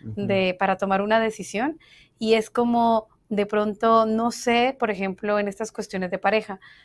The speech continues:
Speaker 2: no sé si terminar o no la relación que tengo actualmente. Entonces, a veces se siente como la emoción y hay como un filtro mental donde a veces se genera una, como solamente se observa o se selecciona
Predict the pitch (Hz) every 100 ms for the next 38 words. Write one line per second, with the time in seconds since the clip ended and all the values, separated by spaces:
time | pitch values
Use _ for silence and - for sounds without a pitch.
0 | - 226 226 233 247 247 233 214 208 214
1 | 214 208 202 196 190 - 185 196 190 180
2 | - 190 202 202 196 - _ _ _ _
3 | 220 208 220 214 _ _ _ 202 214 226
4 | 226 302 269 247 247 226 262 254 226 208
5 | 202 202 202 196 - 254 349 - 220 220
6 | 220 226 226 254 247 233 240 240 226 247
7 | 285 427 220 214 196 - 196 196 190 240
8 | 240 - - _ - 226 226 208 208 214
9 | 220 220 226 226 220 220 220 _ _ _
10 | - _ - 226 214 208 240 240 247 247
11 | 240 269 277 349 247 220 - - 240 247
12 | 302 285 220 220 - 214 196 185 196 196
13 | - 190 220 277